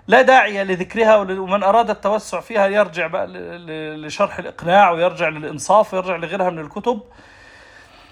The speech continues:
لكن، آه، إحنا مرادنا التنبيه على القواعد العامة والأصول الكلية التي تفهم بها هذا الباب، ومتى يجب الضمان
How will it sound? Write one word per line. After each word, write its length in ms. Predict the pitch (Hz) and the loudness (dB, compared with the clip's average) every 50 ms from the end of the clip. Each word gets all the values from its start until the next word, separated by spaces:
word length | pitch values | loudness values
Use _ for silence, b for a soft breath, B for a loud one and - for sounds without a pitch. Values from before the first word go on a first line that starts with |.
| b b b b b b - | b b b b b b 0
لكن، 580 | 139 160 202 240 233 - 262 254 247 240 226 226 | 4 4 4 4 2 -2 -4 -2 -2 -2 0 0
آه، 1300 | 226 214 214 214 208 208 202 202 196 185 156 120 101 87 67 65 - - - - 135 156 151 160 - 190 | 2 2 4 2 2 2 0 0 -2 -2 -4 -4 -6 -8 -10 -12 -14 -14 -12 -10 -8 -8 -8 -6 -6 -6
إحنا 180 | 190 - 208 214 | -6 -2 0 0
مرادنا 580 | 190 185 190 214 247 254 220 240 269 269 262 - | 0 4 4 4 4 4 2 0 0 0 0 -2
التنبيه 540 | 214 - - 208 196 190 175 226 240 226 | -6 -8 -6 -6 -6 -6 -8 -8 -8 -4
على 420 | 202 196 202 220 226 240 254 247 - - | -2 -2 -2 0 0 -2 -4 -4 -6 -10
القواعد 640 | 190 - _ - 180 - 233 240 208 202 196 175 | -14 -10 _ -2 2 4 4 4 2 0 -4 -6
العامة 540 | 185 165 165 196 220 220 220 226 226 214 208 | -4 0 0 2 0 0 -2 -4 -4 -4 -6
والأصول 400 | 190 180 185 180 - 226 233 226 | -8 -10 -12 -14 -12 -12 -12 -12
الكلية 640 | 208 180 - 190 185 185 208 214 220 233 220 196 | -12 -12 -12 -12 -10 -8 -8 -6 -2 0 0 0
التي 260 | 196 185 185 - 190 | 0 -2 -6 -6 -4
تفهم 440 | 180 226 240 240 - 214 208 180 180 | -2 -2 -2 0 0 0 0 0 -2
بها 360 | 175 208 202 202 190 175 196 | -4 -2 2 2 4 4 4
هذا 120 | 202 185 180 | 2 2 0
الباب، 340 | 165 151 190 214 233 214 208 | -2 2 4 4 4 4 2
ومتى 340 | 202 202 214 202 - 190 | 0 0 -2 -2 -2 -2
يجب 260 | 196 202 190 208 175 185 | -2 -2 -4 -6 -8 -10
الضمان 600 | 160 143 160 165 175 190 208 226 233 233 226 | -4 -4 -2 0 2 4 4 4 2 0 -4